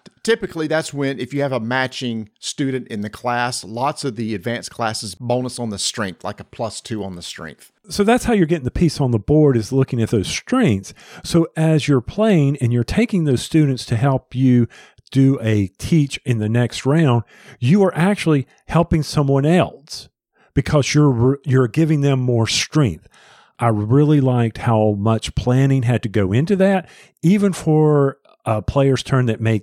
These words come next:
Speaker 2: seem excessive. You really need to think about that because, hey, Marty's after me,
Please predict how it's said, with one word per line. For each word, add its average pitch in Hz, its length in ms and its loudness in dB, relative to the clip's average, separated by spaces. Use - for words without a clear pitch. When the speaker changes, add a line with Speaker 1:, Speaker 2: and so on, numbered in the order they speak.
Speaker 2:
seem 113 360 -4
excessive. 139 800 -2
You 120 200 0
really 160 320 2
need 139 200 -2
to 131 80 -4
think 202 220 -2
about 135 220 -2
that 123 180 0
because, 127 280 -2
hey, 170 300 2
Marty's 156 540 2
after 131 300 0
me, 135 420 2